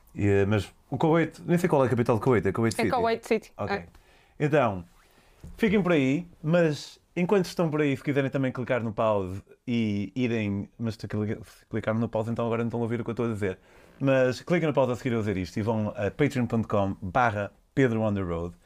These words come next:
Speaker 1: Se estiverem a ver no YouTube, podem clicar aqui no cantinho. E acreditem que, hum, a vossa ajuda e apoio é importante para a sustentabilidade deste projeto. Podem fazê-lo a partir de dois euros por mês, que é tipo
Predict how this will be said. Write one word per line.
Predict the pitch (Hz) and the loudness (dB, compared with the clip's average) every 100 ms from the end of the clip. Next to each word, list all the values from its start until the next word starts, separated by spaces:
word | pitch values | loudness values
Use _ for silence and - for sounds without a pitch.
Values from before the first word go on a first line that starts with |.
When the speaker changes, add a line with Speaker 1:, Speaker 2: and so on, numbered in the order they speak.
| _ _ | _ _
Speaker 1:
Se | _ | _
estiverem | - 139 139 135 | -4 2 2 4
a | |
ver | 127 | 2
no | 120 | 0
YouTube, | 113 117 104 | -2 -4 -2
podem | 117 110 | -2 -2
clicar | 104 107 110 101 | -2 -2 0 0
aqui | 101 110 | -2 -2
no | 101 | -2
cantinho. | 104 95 98 95 92 92 _ _ _ _ - | -2 -6 -4 -6 -6 -10 _ _ _ _ -4
E | 107 101 104 - | 0 2 2 0
acreditem | 127 139 131 127 | 0 2 2 0
que, | 113 | 0
hum, | 117 107 104 104 104 101 | 0 2 0 -2 -2 -4
a | 104 | -4
vossa | 101 104 - 98 95 90 | 0 0 0 -6 -6 -4
ajuda | 92 104 98 95 | -2 -2 0 0
e | 95 | -2
apoio | 87 98 95 | -2 -2 -2
é | |
importante | 95 - 92 87 | -4 -4 -6 -4
para | 95 | -6
a | |
sustentabilidade | - 95 85 92 90 87 | -4 -6 -2 -2 -2 -4
deste | 87 | -8
projeto. | - 87 87 87 | -6 -2 -2 0
Podem | 107 113 | -2 -2
fazê-lo | 117 110 104 | -2 0 0
a | |
partir | 98 104 110 95 - - - - | -2 -2 -2 -4 -10 -20 -20 -4
de | 185 | 0
dois | 190 214 180 117 120 | 2 4 2 2 2
euros | 151 147 143 131 123 | 4 4 4 4 2
por | - 113 | -2 -2
mês, | 110 104 101 101 95 87 87 - - - - - | 2 2 2 2 0 -2 -6 -12 -18 -20 -14 -2
que | |
é | 113 | -2
tipo | 98 101 85 - 90 82 | 0 -4 -4 -6 -4 -4